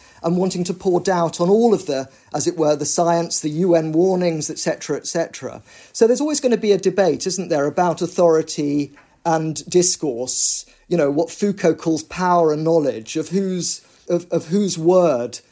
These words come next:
of, of, in a way, questions of trust, and does one need to doubt everything, <laughs> you know, and how, how fears, uh, can be manipulated into conspiracy theory and the rest. But I think what I try to do in the book, by and large, is to historicise.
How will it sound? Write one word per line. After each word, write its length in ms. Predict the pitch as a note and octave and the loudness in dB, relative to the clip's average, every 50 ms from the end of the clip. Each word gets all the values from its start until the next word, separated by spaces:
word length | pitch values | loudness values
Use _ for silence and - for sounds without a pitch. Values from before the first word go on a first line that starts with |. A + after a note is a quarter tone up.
| _ _ - | _ _ -8
of, 100 | D3 C3+ - | -8 -6 -4
of, 220 | - F3 F3 - | -4 -6 -4 -2
in 140 | - G3 F#3+ | 0 0 2
a 20 | |
way, 100 | G3 F#3+ | 2 0
questions 520 | F#3 - A3+ A3 A3 - - G#3 G3 - G3 | 2 2 0 0 0 -2 -2 -2 -2 -2 -4
of 80 | F3+ | -8
trust, 480 | - - C4 G3 C3+ - - - - - | -4 -2 0 0 0 -2 -6 -10 -4 -4
and 100 | E3 E3 | -2 0
does 180 | F3 G3 F#3+ | 0 -2 0
one 300 | G3 F#3+ F3+ F3+ F3+ F3+ - _ - | 0 -2 -2 -2 -2 -4 -8 _ -4
need 220 | F3 F#3 F3+ F3+ - | -2 -2 -2 -2 0
to 200 | - E3+ E3 - - _ _ _ _ _ - | 0 0 0 0 -8 _ _ _ _ _ -2
doubt 360 | - F#3 F#3 F3+ E3+ - - | 2 2 4 4 2 2 2
everything, 600 | G3+ G3+ E3+ F#3+ F3 F3+ - B2 G#2+ - - E3 - - - - | 0 2 2 0 0 0 -4 -8 -8 -8 -12 -14 -14 -14 -20 -20
<laughs> 200 | - - - - | -20 -20 -12 0
you 120 | - A3 | 2 4
know, 100 | G3+ E3+ | 4 6
and 80 | E3 E3+ | 4 4
how, 320 | F#3+ A#3 B3 B3 B3+ A3 - - | 2 2 2 2 2 2 0 0
how 160 | G3 G#3+ A3 | 0 0 0
fears, 800 | - - - B3+ C4 B3+ A#3 F3+ C#3 A2+ A#2+ B2+ - - - - - | 0 -2 -2 0 2 4 4 4 4 2 0 -2 -2 -2 -4 -2 2
uh, 220 | F3 D#3+ E3 E3+ | 4 4 4 4
can 220 | E3+ - G3+ G3 | 2 0 -2 -2
be 100 | F#3+ G#3+ | 0 0
manipulated 680 | G#3 G3+ G#3 A3+ A3 - G#3 F3+ F3 F3 E3+ - E3 D#3 | 0 0 0 -2 -2 -2 0 2 2 2 2 0 -2 -4
into 180 | E3 D#3 D3 - | -4 -4 -6 -8
conspiracy 720 | - - E3 D#3+ - - G3 F#3 F#3 F3+ F3+ - E3+ D3 | -8 -8 -6 -6 -2 0 2 2 2 2 0 -2 -6 -8
theory 520 | - - D#3+ D3+ D3 D3 C#3+ D3 C#3+ C#3+ - _ _ _ _ _ _ _ - - | -4 -2 0 0 0 0 0 -2 -2 -6 -8 _ _ _ _ _ _ _ -6 -4
and 220 | E3 D#3 D#3+ D#3 | -2 -2 -2 -4
the 160 | - - E3 | -2 0 2
rest. 500 | F3+ G#3 G3+ D3 A#2+ A#2 - - - - | 2 4 4 2 0 -2 -6 -10 -8 -4
But 80 | - F#3+ | 0 2
I 80 | G3 | 2
think 260 | G3 - - C#4+ B3+ A3 | 2 0 -2 -4 0 2
what 120 | A3+ A#3 | 4 4
I 80 | A3 A3 | 4 2
try 320 | - - - B3+ C4 C4 | 0 -4 -2 -2 -2 -2
to 100 | C4 C4 | -2 -4
do 180 | G3 - A3+ G#3 | -4 0 2 2
in 120 | G3+ F#3+ | 2 2
the 60 | G3 | 0
book, 520 | F3 - G#3+ G3+ D3+ - - - - - _ _ _ _ _ _ _ - | 2 4 6 6 6 2 -2 -8 -20 -20 _ _ _ _ _ _ _ 0
by 140 | - F3+ F3+ | 4 4 4
and 100 | F#3 F#3 | 4 4
large, 240 | F#3+ F3+ F3 E3 F3+ | 2 2 2 0 0
is 120 | F3 F3+ - | -4 -2 0
to 100 | G3 F3+ | -2 0
historicise. 1300 | F3 G3 F3 - - A3 G#3+ G#3+ G#3 - - - D3+ A#2+ A2+ A#2+ B2 A2 G#2 - - - - - - | 0 0 0 2 2 4 6 6 4 4 2 0 0 -2 -2 -4 -8 -10 -10 -8 -8 -8 -8 -10 -12